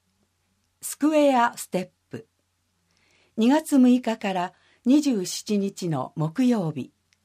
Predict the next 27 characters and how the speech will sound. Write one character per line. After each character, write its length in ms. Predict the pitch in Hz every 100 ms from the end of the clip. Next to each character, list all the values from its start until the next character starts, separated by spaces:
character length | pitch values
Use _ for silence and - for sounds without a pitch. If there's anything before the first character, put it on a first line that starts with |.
| _ _ _ _
参 320 | - - 254 277
加 140 | 240
費 320 | 247 - 143 _
百 340 | - 156 160 208
円。 260 | 180 165 - _ _ _ _ _ _ _
一 160 | - 196 _
回 280 | 277 262 180
に 160 | 127
つ 180 | 117 170
き。 260 | 160 - - _ _ _ _ _ _ _ _ _ _ _ _ _ _ _ _ _ -
エ 120 | 208
ア 100 | 285
ロ 160 | 285 254
ビ 160 | 214
ク 120 | - 165
ス。 280 | - - - _ _ _ _ _ _ _ _ _
二 140 | 233 254
月 260 | 302 294
七 260 | 254 233 233
日 160 | 220
か 140 | 214 185
ら 200 | 175 - _ _ _
二 200 | - 277
十 260 | 285 247 196
八 260 | 160 - 220
日 320 | 214 - 196
の 240 | 151 135